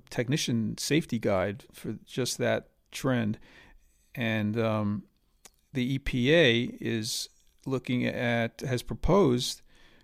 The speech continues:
raising the charge limit for propane in domestic refrigerators from fifty-seven grams to a hundred fifty grams. So that's, uh, gonna be a, an interesting trend to look at. But our article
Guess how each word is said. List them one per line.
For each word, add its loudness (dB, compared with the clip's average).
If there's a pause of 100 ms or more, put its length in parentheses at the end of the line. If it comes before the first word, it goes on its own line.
(160)
raising 4
the 2
charge 4
limit 2
for 0 (760)
propane 2
in 2
domestic 0
refrigerators -4
from -4 (260)
fifty-seven -2
grams -4
to -6
a -4
hundred -6
fifty -8
grams. -10
So 2 (580)
that's, 4
uh, -2
gonna 0
be -2
a, -4
an -4
interesting -4
trend -4
to -6
look -4
at. 2 (500)
But 8
our 10
article 8